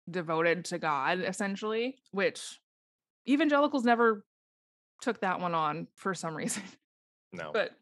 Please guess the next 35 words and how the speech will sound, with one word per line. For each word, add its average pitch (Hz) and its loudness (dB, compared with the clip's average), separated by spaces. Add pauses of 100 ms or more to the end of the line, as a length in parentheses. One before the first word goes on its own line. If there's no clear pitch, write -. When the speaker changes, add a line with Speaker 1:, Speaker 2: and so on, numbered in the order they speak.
(220)
Speaker 1:
you 339 -4
know, 214 2
what, 262 -2
I 208 2
mean, 196 -4
whatever. 185 0 (460)
It's - -4
like 208 2
they're, 190 0 (300)
the 247 6
way 285 4
that 254 2
they 220 8
use 208 4
this 151 -2
is 202 0
very 190 4
different 165 -4 (140)
than 165 -4
the 175 -4
way 165 0
that 165 -2
Jewish 160 -6
people - -6
engage 143 -6
with - -10
it. 95 -2 (200)
Speaker 2:
For 202 -8
sure. - -10
Speaker 1:
Which 302 -4
makes 311 -2
sense, 269 0
'cause 240 -4
it's 233 -4
like, 240 -2